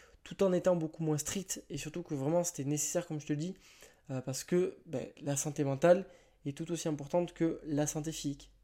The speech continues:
Et donc le cumulus entre, euh, ce déclic-là par rapport à l'équilibre, à apprendre à me faire plaisir, à apprendre un petit peu à lâcher prise et en même temps de pas focus tout, euh, sur l'objectif physique,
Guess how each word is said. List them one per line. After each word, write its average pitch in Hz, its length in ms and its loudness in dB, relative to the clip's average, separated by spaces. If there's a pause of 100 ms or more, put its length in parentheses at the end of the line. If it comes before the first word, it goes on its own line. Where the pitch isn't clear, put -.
Et 139 120 -2
donc 160 320 2 (460)
le 165 180 4
cumulus 202 560 4
entre, 170 260 2
euh, 160 560 0
ce 147 160 -4
déclic-là 175 520 0
par 151 160 0
rapport 139 240 -2
à 143 40 2
l'équilibre, 156 580 -2
à 135 120 -4
apprendre 165 320 0
à - 20 0
me 151 60 -2
faire 156 120 -6
plaisir, 156 440 -2
à 135 80 -6
apprendre 165 280 -2
un 160 40 -2
petit 156 120 -10
peu 160 100 -4
à 151 40 0
lâcher 151 240 -4
prise 160 300 -2 (400)
et 151 100 6
en 151 60 8
même 160 180 4
temps 175 160 8
de 151 80 2
pas 165 180 0
focus 160 540 -8 (160)
tout, 196 220 -2 (400)
euh, 120 240 -4
sur 147 180 -2
l'objectif 143 300 -2
physique, - 380 -4